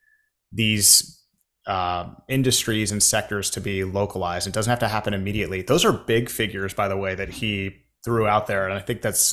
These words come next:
that's why we included this. I mean, three trillion is, you know, eight hundred billion dollars. Uh, three trillion rials is eight hundred billion dollars.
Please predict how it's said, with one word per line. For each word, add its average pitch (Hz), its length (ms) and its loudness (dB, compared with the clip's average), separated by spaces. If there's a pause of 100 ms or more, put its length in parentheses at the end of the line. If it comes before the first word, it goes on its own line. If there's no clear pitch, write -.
that's 107 240 -6
why 101 160 0
we 98 320 -4
included 104 460 -4
this. 92 420 -2
I - 20 -10
mean, 104 240 -4
three 131 240 0
trillion 107 760 0
is, 104 680 -2
you 101 100 -10
know, 92 220 -8
eight 117 160 0
hundred 104 300 -4
billion 98 280 -2
dollars. 92 600 -6 (420)
Uh, 95 380 0
three 131 240 0
trillion 107 320 2
rials 95 340 -2
is 98 300 -4
eight 113 100 0
hundred 98 220 -4
billion 92 240 -6
dollars. 90 300 -8